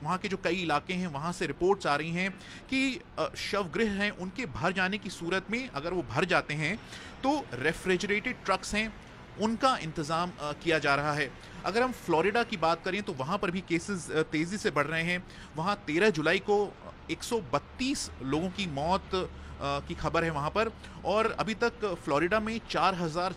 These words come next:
चार सौ से ज़्यादा लोगों की मौत हो चुकी है कोरोना वायरस से। फिलाडेल्फिया, अ,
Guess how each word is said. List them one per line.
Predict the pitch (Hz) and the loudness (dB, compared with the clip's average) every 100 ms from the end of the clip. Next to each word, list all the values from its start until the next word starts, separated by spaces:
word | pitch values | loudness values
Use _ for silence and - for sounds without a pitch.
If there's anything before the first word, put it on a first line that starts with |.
| - | 2
चार | 170 156 175 | 6 8 6
सौ | 226 | 2
से | 208 233 165 | 0 0 -4
ज़्यादा | 107 131 156 214 | 2 4 6 6
लोगों | 165 170 | 4 0
की | 190 165 | -2 -4
मौत | 135 151 160 | -2 -2 -2
हो | |
चुकी | 147 - 170 | -4 -6 -4
है | 160 | -2
कोरोना | - 143 143 | 0 0 2
वायरस | 135 131 143 | 4 4 4
से। | - 151 - - - - - - | 0 -2 -2 -12 -14 -16 -14 0
फिलाडेल्फिया, | 233 240 226 233 254 269 277 | 4 6 4 4 6 8 8
अ, | 240 | 4